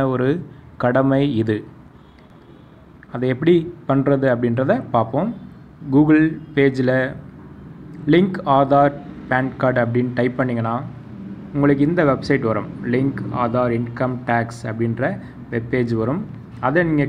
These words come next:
கிளிக் பண்ணீங்க அப்படின்னா உங்களுக்கு இந்த வெப்பேஜ் ஓப்பன் ஆகும்.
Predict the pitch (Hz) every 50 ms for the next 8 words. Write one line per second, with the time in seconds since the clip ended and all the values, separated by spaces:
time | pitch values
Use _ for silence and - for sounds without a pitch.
0 | 147 131 156 160 156 - - 156 143 139 135 135 135 135 135 120 117 117 113 113
1 | 117 120 120 127 - - - - - 131 127 131 143 147 147 151 135 135 143 160
2 | 170 165 160 156 156 160 170 185 - - - - - - - - 131 127 127 123
3 | 123 123 127 143 147 147 147 - - 120 113 120 117 107 95 98 98 113